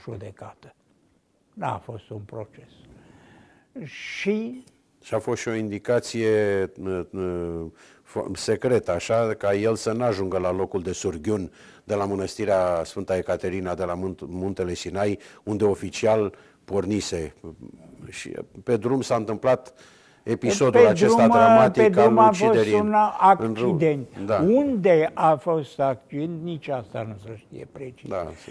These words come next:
Speaker 2: Cel
Speaker 1: Unii
Speaker 2: mai multe
Speaker 1: spun că ar fi
Speaker 2: împrejurări.
Speaker 1: fost la Snagov, alții spun că ar fi fost, cei mai mulți,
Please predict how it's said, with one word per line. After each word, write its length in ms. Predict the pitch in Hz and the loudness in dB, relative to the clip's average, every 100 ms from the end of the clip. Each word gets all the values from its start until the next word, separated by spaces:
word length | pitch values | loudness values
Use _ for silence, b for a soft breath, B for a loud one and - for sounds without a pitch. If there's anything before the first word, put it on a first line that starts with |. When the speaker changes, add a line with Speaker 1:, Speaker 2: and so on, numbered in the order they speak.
| B | B
Speaker 2:
Cel 200 | - 175 | -2 2
Speaker 1:
Unii 80 | - | 4
Speaker 2:
mai 100 | - | 4
multe 260 | 208 135 226 | 4 4 4
Speaker 1:
spun 180 | 123 226 | 4 6
că 80 | |
ar 100 | 214 | 6
fi 60 | 202 | 4
Speaker 2:
împrejurări. 200 | 185 180 | 0 0
Speaker 1:
fost 280 | 180 175 143 | 2 2 2
la 160 | 151 | 2
Snagov, 640 | 135 - 131 110 107 220 196 B B B | 0 -4 -6 -6 -6 -6 -8 B B B
alții 460 | 208 196 - 185 | 4 4 2 -6
spun 280 | - 185 180 | -4 -8 -4
că 100 | 170 | 0
ar 140 | 160 | 0
fi 180 | 131 156 | -2 -10
fost, 280 | 143 160 151 - - - | -4 -4 -6 -12 -20 -2
cei 280 | 214 175 | 0 0
mai 240 | 131 135 127 | 0 -4 -4
mulți, 300 | 131 135 | -6 -8